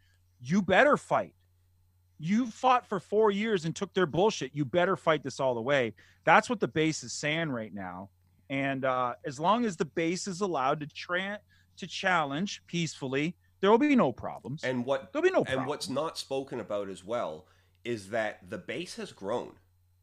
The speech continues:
Speaker 2: The base has
Speaker 1: Oh,
Speaker 2: grown
Speaker 1: with,
Speaker 2: significantly.
Speaker 1: I'm so happy you said that. Please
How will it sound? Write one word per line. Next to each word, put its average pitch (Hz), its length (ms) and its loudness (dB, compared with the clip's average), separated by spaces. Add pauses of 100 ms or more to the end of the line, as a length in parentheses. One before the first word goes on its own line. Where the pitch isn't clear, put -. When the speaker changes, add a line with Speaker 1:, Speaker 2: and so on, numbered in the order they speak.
(960)
Speaker 2:
The 120 80 -4
base 165 340 -6
has 147 100 0
Speaker 1:
Oh, 143 200 10
Speaker 2:
grown 143 160 2
Speaker 1:
with, - 80 -6
Speaker 2:
significantly. 120 640 -4
Speaker 1:
I'm 160 100 4
so 185 260 6
happy 175 540 2
you 135 200 -6
said 143 320 -2
that. 90 280 -10
Please 175 500 0